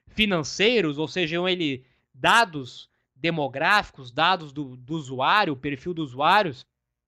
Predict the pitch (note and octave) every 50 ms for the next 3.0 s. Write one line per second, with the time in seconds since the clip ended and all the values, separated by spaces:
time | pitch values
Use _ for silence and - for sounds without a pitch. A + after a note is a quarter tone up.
0 | _ _ _ _ _ - - F#3 G3 G3+ A3+ G#3 - G3+ G#3+ A#3 - A3 A3 G#3+
1 | G#3+ G#3+ G3+ - - F#3+ G3 G#3+ G#3 - - _ _ _ _ _ _ - D3+ F3+
2 | G3+ - - G3+ G3+ G3+ G#3 G#3+ G#3+ G3+ G#3+ G3+ F#3+ F#3+ F3 E3+ D#3+ F3 -